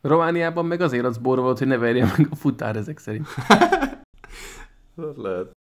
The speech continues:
Speaker 2: Jó, még, még egy, egy témát hagy hozzak be, ez viszonylag akár nagyobb is lehet, hogyha, hogyha kibontjuk.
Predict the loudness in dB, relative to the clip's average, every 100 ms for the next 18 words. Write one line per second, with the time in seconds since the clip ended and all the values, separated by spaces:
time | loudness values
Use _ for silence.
0 | _ 0 2 2 -2 -2 -4 -4 -2 -2
1 | -2 -6 -4 -4 -2 -4 -4 -2 -2 -2
2 | -6 -8 -6 -6 -6 -8 -10 -20 -14 -14
3 | -8 -6 -4 -6 -8 -10 -10 -10 -10 -12
4 | _ _ -16 -12 -10 -10 -12 -12 -14 -12
5 | -16 -16 -12 -10 -8 -8 -8 -8 -10